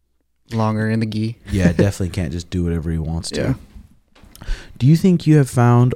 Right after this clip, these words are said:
Speaker 2: or have an idea what the meaning of life is? No, David. That's a, that's too big of a deep of a question, David. <laughs> But,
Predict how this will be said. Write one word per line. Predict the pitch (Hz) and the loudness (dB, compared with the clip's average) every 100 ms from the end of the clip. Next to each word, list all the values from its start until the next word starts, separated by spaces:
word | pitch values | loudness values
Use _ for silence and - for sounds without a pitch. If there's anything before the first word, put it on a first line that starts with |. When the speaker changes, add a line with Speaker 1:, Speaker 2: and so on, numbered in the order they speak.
| - | -2
Speaker 2:
or | 101 104 107 | 2 4 4
have | 104 98 95 | 2 2 2
an | 95 92 | 0 0
idea | 92 85 - 110 95 90 | -2 -4 -2 0 2 2
what | 90 95 | 0 -2
the | 90 | -2
meaning | 87 92 92 | -2 -2 -2
of | 73 71 | -4 -6
life | 78 87 | -6 -4
is? | 104 104 - - | -4 -6 -8 -14
No, | 95 95 90 90 90 - _ | -10 -6 -4 -4 -6 -14 _
David. | - 64 65 62 - | -14 -12 -10 -12 -8
That's | 80 - | -8 -6
a, | 76 - | -8 -6
that's | 92 - - | -6 -6 -6
too | 120 | -2
big | 107 101 | 0 -2
of | 95 | -2
a | |
deep | 82 92 85 | -4 -4 -6
of | 80 | -8
a | |
question, | 78 80 85 80 | -8 -8 -8 -8
David. | 64 64 69 - _ | -8 -8 -10 -16 _
<laughs> | - - - - _ 92 | -2 -2 -4 -14 _ -2
But, | 107 120 101 - | 4 4 2 -4